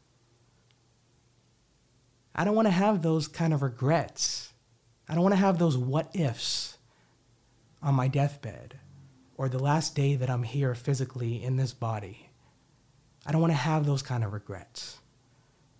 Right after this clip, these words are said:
A what if. The only what if I wanna, you know, worst case scenario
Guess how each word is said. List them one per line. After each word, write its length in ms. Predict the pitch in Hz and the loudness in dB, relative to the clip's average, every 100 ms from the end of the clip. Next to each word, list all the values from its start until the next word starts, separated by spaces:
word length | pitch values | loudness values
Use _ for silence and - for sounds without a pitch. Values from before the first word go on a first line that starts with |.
| - | -8
A 80 | 139 | -4
what 320 | 131 143 147 | -2 -2 -2
if. 500 | 127 98 - - - _ - - | -8 -8 -16 -20 -20 _ -8 2
The 80 | |
only 220 | 180 196 165 | 6 6 6
what 360 | 143 170 175 | 4 2 0
if 300 | 170 165 143 - | 0 0 0 -2
I 100 | 151 | 2
wanna, 440 | 147 156 139 127 - - _ - | 4 4 2 -2 -8 -20 _ -4
you 80 | 143 | -2
know, 120 | 113 | -2
worst 420 | 165 151 175 - | -2 2 2 2
case 220 | 180 165 | 0 0
scenario 840 | - 147 156 165 127 107 104 117 | 2 2 4 4 2 -2 -6 -8